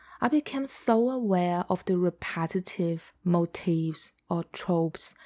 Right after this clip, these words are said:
it, that it was as if I was watching a metafiction, meaning that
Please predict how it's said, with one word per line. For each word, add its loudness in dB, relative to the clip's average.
it, 4
that -2
it 6
was 4
as -2
if -2
I 0
was 2
watching 0
a -2
metafiction, 0
meaning 4
that 0